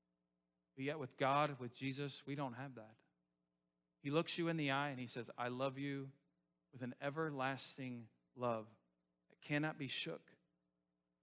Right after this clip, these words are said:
And He says it in truth and in sincerity. And so we now can sing this psalm, we can read this psalm, and we can be like the writer in verse one.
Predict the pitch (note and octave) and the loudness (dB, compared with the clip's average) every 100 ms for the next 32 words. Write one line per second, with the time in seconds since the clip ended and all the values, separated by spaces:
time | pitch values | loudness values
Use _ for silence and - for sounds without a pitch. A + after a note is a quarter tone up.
0 | _ _ B2 B2+ - D#3 C#3+ B2 A2 - | _ _ -10 -2 2 2 0 -2 -4 -4
1 | D3+ D3 C3+ C3 A#2+ A#2+ - C#3 C3+ A#2+ | -2 0 -2 -2 -4 -4 0 0 0 -4
2 | A2 - _ _ _ _ _ _ _ _ | -8 -16 _ _ _ _ _ _ _ _
3 | _ _ _ _ _ - C#3+ D#3 D#3 C#3 | _ _ _ _ _ -4 2 4 6 6
4 | F3+ G3 D#3 D3+ A#2+ G#2+ - _ _ _ | 4 6 8 8 6 2 -4 _ _ _
5 | _ _ _ _ - C#3 - - F3+ F3+ | _ _ _ _ 2 6 8 10 8 8
6 | F3+ F3+ F3 E3 _ _ D#3+ D3+ - E3 | 6 4 0 -4 _ _ 6 6 4 8
7 | D#3+ D#3+ D#3+ D#3+ C3+ C3+ B2+ B2+ E3 F#3+ | 10 10 8 6 4 4 0 0 2 2
8 | F3+ E3+ E3+ - - D3+ B2 A#2 B2 B2+ | 4 4 4 2 2 4 6 2 -2 -6
9 | _ _ _ _ _ _ C#3+ C#3+ D3 G#3+ | _ _ _ _ _ _ 4 6 8 8
10 | G3+ F#3+ D#3 F#3 E3+ F3 F3 D3+ D#3 F3+ | 8 4 6 8 8 8 6 6 10 10
11 | D#3+ D3 C#3+ D#3 C#3+ D3+ - D3+ D3 B2 | 8 4 2 2 4 4 4 2 2 2